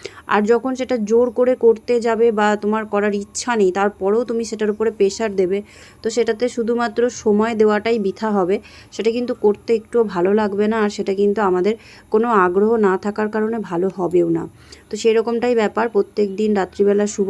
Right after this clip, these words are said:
পড়তে বসলেও বেশিক্ষণ বসতে পারে না, কিন্তু হ্যাঁ, ভোরবেলা কিংবা একদম সকাল সকাল উঠে কিন্তু ওর পড়াটা খুব ভালো হয়। সেটা সবার ক্ষেত্রে একরকম হয় না, এক একজনের এক এক রকম। তো যাই হোক, ও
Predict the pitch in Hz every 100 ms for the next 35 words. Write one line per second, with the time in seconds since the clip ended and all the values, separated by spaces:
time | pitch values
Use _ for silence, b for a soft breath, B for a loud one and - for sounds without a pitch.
0 | 196 196 180 208 185 190 214 214 180 -
1 | 202 - 202 185 - 196 185 175 175 202
2 | B B B - 226 220 214 180 170 202
3 | 214 220 220 220 214 196 190 190 190 247
4 | 247 240 226 226 226 226 214 208 208 202
5 | 196 202 202 175 175 175 - 320 - _
6 | 175 170 180 180 175 170 B B B -
7 | 277 277 254 226 240 254 220 240 240 190
8 | 202 202 208 196 190 190 190 196 185 180
9 | 180 190 190 - 190 185 190 175 165 202
10 | 320 B B B B 214 202 220 240 220